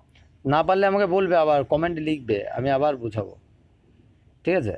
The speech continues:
দেখো, তোমাদেরকে একটা কথা বলি, আজকে পর্যন্ত এইটাই ছিল, ঠিক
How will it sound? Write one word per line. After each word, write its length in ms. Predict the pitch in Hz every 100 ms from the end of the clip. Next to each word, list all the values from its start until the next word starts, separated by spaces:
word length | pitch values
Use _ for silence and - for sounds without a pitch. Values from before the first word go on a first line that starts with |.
| - _ _ _ _ _ _ _ - - _ - _ _ -
দেখো, 180 | 170 160 147
তোমাদেরকে 320 | 156 160 156
একটা 120 | 147 139
কথা 140 | 127 113 92
বলি, 160 | 85 - _ _ _ _ _ _ _ _ _ _ _ _ _ _ _ _ _ _ _ _ _ _ _ -
আজকে 300 | 123 127 160 165
পর্যন্ত 300 | 147 165 165 156
এইটাই 280 | 139 156 151 -
ছিল, 140 | 143 160 - _ _ _ _
ঠিক 100 | 165